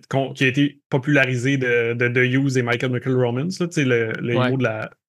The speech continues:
Speaker 1: je veux pas commencer à parler de vague, là, parce que je connais pas assez ça. Alex pourrait être meilleur que moi là-dedans. Fait qu'ils ont pris ça, ils ont méga-, mélangé ça avec le côté un peu plus technique. Puis t'as vu là aussi le côté twinkly des mélodies de guitare qui sont, qui sont pas nécessairement en, en accord.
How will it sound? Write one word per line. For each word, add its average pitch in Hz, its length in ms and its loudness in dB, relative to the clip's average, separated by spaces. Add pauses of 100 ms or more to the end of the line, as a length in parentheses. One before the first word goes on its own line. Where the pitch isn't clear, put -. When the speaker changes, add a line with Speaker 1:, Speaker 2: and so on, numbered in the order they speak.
Speaker 1:
je 127 80 -8
veux 127 80 -2
pas 156 160 2
commencer 143 280 0
à 151 40 0
parler 139 200 4
de 127 80 -4
vague, 151 260 2
là, 156 80 -4
parce 143 160 -6
que 135 60 -6
je - 80 -8
connais 123 180 -2
pas 135 120 2
assez 127 140 0
ça. 156 220 2
Alex 143 240 0
pourrait 131 200 0
être 127 80 -10
meilleur 131 200 0
que 131 80 -4
moi 131 100 -2
là-dedans. 127 280 -2 (1040)
Fait 143 100 2
qu'ils 156 100 4
ont 143 80 4
pris 165 160 2
ça, 185 260 4
ils 160 80 4
ont 139 80 2
méga-, 147 300 2
mélangé 156 360 4
ça 185 100 0
avec 151 160 2
le 139 80 0
côté 131 300 0
un 139 60 0
peu 131 120 -4
plus 160 220 -2
technique. 160 340 0
Puis - 60 -20
t'as 147 120 2
vu 151 140 4
là 160 80 6
aussi 151 240 0
le 165 120 4
côté 139 280 -2
twinkly 139 420 0
des 135 140 4
mélodies 127 280 2
de 131 40 -8
guitare 135 380 2
qui - 80 -10
sont, 120 340 -6
qui - 80 -12
sont 123 120 -4
pas 139 120 0
nécessairement 127 500 0
en, 120 380 0
en 131 140 0
accord. 127 500 0